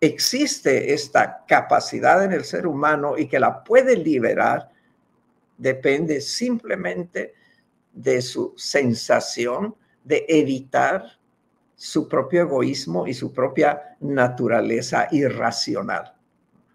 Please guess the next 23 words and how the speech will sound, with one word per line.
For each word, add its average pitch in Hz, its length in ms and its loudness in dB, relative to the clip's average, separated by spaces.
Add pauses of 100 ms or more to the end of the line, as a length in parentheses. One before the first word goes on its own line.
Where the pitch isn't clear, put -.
(460)
La 175 180 6
fe 277 280 4
es 254 140 0
el 220 220 4
imán 160 540 6 (500)
que 143 160 6
atrae 139 480 6
las 135 220 0
confirmaciones 127 1120 0
del 117 180 -2
misericordioso. 120 1080 -2
Eso 127 180 -8
está - 460 2 (280)
en 127 280 0
tablas 127 500 6
de 117 220 0
Abdul 107 340 -2
Baha. - 400 -8 (880)
Entonces 139 400 -2
miramos, 135 460 6
cuando 147 340 8
tenemos 170 540 2
fe, 202 240 2